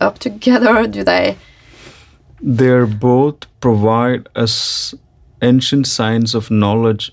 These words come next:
Speaker 2: for self-realization while we are living in the body.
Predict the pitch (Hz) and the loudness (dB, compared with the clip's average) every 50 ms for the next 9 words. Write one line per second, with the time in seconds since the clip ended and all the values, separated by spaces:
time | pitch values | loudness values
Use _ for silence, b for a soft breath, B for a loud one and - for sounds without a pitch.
0 | _ - - - - 107 101 101 101 101 - - - 110 107 107 107 - - 107 | _ -20 -8 -4 -2 0 0 0 0 -2 -2 -2 0 0 0 0 -2 -2 -2 0
1 | 104 101 101 104 104 104 - 110 107 107 - - - 110 107 - - - - - | 0 0 0 -2 -2 -4 -6 -8 -8 -6 -8 -10 -10 -12 -12 -14 -16 -18 -18 -16
2 | - - - 117 110 110 110 117 127 131 117 113 113 107 107 107 107 107 104 101 | -10 -4 0 2 2 2 2 2 0 0 0 0 0 2 2 0 0 0 -2 -2
3 | 104 101 104 104 104 104 101 101 98 98 101 98 98 95 - | 0 0 0 2 2 2 0 0 0 0 0 0 0 -2 -6